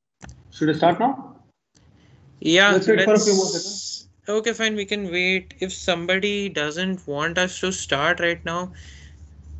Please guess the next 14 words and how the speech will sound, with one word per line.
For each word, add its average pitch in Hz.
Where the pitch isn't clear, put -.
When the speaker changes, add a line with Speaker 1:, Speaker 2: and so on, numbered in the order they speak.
Speaker 2:
we 170
frantic 160
start 147
posting 143
on 143
the 143
Teams. 135
I'll 131
Speaker 1:
Chat. 147
Speaker 2:
go -
Speaker 1:
Yeah. 165
Speaker 2:
Teams, 151
Teams 156
chat. 151